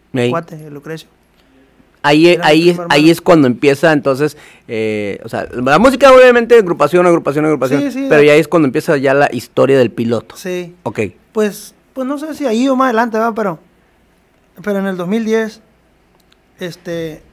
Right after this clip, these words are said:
Speaker 2: mi primo era igual que todo, todos los pilotos, bueno, no todos. A muchos pilotos nos gusta mucho jugar con los aviones, que eso,
Speaker 1: Ujú.
Speaker 2: la neta, no se hace.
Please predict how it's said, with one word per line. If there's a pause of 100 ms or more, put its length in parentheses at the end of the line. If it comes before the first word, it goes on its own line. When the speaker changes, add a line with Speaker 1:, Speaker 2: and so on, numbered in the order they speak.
(540)
Speaker 2:
mi
primo
era
igual
que
todo, (320)
todos
los
pilotos,
bueno,
no
todos. (840)
A
muchos
pilotos (480)
nos
gusta
mucho (640)
jugar
con
los
aviones, (300)
que
eso,
Speaker 1:
Ujú.
Speaker 2:
la
neta,
no
se
hace.